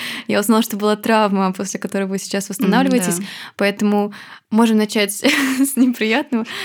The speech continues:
Speaker 1: Расскажите, как так, э, вообще случилось и что делаете для восстановления? А потом,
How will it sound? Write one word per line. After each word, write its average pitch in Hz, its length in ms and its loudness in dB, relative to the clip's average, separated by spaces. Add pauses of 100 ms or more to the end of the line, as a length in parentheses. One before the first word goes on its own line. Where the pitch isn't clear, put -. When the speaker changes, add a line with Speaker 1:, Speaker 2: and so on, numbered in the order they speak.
(140)
Speaker 1:
Расскажите, 226 680 0
как 208 220 -6
так, 208 280 -6
э, - 180 -6
вообще 208 640 -4
случилось 220 1000 -2
и 202 260 -4
что 202 260 -2
делаете 196 440 0
для 196 160 -4
восстановления? 214 640 0 (300)
А 208 100 0
потом, 269 440 0